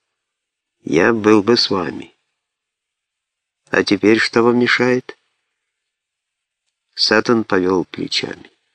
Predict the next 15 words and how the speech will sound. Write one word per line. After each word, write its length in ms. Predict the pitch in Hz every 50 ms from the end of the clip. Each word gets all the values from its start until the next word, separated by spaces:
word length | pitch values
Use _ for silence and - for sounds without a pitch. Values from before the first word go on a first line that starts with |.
| _ _ _ _ _ _ _ _ _ _ _ _ _ _ _ _ _ _ _ _ _ _ _ _ _ _ _
"Теперь 500 | - - - - 92 117 143 151 156 - - - _ _ _ _ _ _ _ _ _ _ _ _ _ _ _ _ _ _ _ _ _ _ _
всё. 380 | - - - 101 95 82 - - _ _ _ _ _ _ _ _ _ _ _ _ _ _ _ _ _ _ _ _ _ _ _ _ _ _ _ _ _ _ _ _
Теперь 300 | - - - 90 110 113
я 260 | 101 92 101 120 120
знаю 300 | 110 117 123 123 117 107
больше, 420 | 98 113 143 160 160 147 - 139
чем 260 | 113 - - 110 104 98
знал 460 | 90 90 95 101 98 90 82 76 - - _ _ _ _ _
двадцать 560 | - 98 87 92 92 82 - - - 78 -
лет 300 | - 80 85 - - -
назад". 520 | - 80 82 76 - 55 - - _ - - _ _ _ _ _ _ _ _ _ _ _ _ _ _ _ _ _ _ _ _ _ _ _ _ _ _ _ _ _
"Двадцать 540 | - - - 135 143 - - - 127 113 -
лет 220 | 120 135 - -
назад, 420 | 117 113 107 98 110 127 139 139 -
Тревор, 560 | - - 113 127 127 123 120 117 107 - -